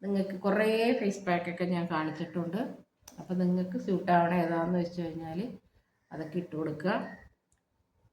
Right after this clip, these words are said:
മുഖം നല്ല ഭംഗിയായിട്ട്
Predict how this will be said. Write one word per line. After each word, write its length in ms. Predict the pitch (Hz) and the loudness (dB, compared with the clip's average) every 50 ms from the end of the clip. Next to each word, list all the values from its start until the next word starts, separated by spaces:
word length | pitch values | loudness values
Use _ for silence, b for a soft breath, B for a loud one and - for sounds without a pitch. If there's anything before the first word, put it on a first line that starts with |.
| _ _ _ _ _ - | _ _ _ _ _ -4
മുഖം 260 | 185 180 180 196 196 196 190 180 | -2 0 2 2 4 4 4 4
നല്ല 480 | 175 175 175 175 180 175 180 180 180 202 233 - - - - - - _ _ _ _ _ _ _ _ _ _ _ _ _ _ _ _ _ _ _ _ _ _ - 185 | 4 4 2 2 2 2 4 4 4 2 2 0 -4 -8 -12 -18 -20 _ _ _ _ _ _ _ _ _ _ _ _ _ _ _ _ _ _ _ _ _ _ -2 0
ഭംഗിയായിട്ട് 600 | 175 175 180 180 190 190 202 196 180 160 - 180 | 4 4 6 6 6 6 6 6 6 4 4 4